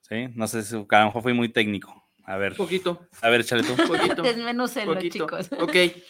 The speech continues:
Speaker 2: Normalmente lo hago yo en el programa.
Speaker 1: <laughs>
Speaker 2: Desmenuzo el tema.
Speaker 1: Cálmate.
Speaker 2: Trato de desmenuzarlo en palabras más, eh, de mortales para nosotros.
Speaker 3: <laughs> Coloquiales.
Speaker 2: Más coloquiales. Eh, el seguro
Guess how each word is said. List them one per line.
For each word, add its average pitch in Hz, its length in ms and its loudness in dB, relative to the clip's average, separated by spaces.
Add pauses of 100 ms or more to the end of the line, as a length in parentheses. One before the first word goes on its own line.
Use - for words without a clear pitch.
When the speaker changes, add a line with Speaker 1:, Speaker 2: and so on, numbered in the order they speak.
(500)
Speaker 2:
Normalmente 208 440 8
lo 185 100 10
hago 190 120 8
yo 185 80 10
en 185 60 4
el 190 60 0
programa. 202 380 8
Speaker 1:
<laughs> - 20 -12
Speaker 2:
Desmenuzo 311 460 8
el - 240 12
tema. 427 300 12 (200)
Speaker 1:
Cálmate. 294 680 4 (260)
Speaker 2:
Trato 202 320 8
de 190 80 8
desmenuzarlo 190 720 8 (340)
en 175 320 6
palabras 202 640 10 (100)
más, 180 520 6
eh, 131 200 0
de 135 120 0
mortales 143 420 -2
para 135 140 -2
nosotros. 226 440 -6
Speaker 3:
<laughs> - 360 -6
Coloquiales. 226 640 -8
Speaker 2:
Más 196 200 2
coloquiales. 214 920 2 (500)
Eh, 156 680 4
el 170 160 0
seguro 220 580 -2